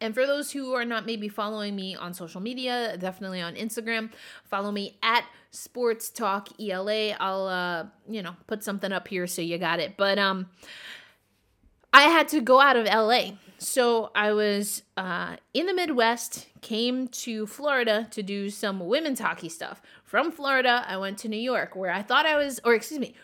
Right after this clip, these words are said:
from Florida, I went to Boston, uh, for the Willie O'Ree retirement, the Jer-, jersey retirement. We're gonna talk about that in a little bit.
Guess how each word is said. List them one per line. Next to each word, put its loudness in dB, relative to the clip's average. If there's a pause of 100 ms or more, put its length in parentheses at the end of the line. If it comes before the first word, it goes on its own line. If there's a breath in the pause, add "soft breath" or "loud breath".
from -4
Florida, 2
I 6
went -2
to -4
Boston, -2 (1080)
uh, -2
for -6
the 0
Willie -2
O'Ree -2
retirement, -4
the -6
Jer-, -6
jersey 0
retirement. -4
We're -10
gonna -8
talk -8
about -6
that -4
in -10
a -10
little -6
bit. -10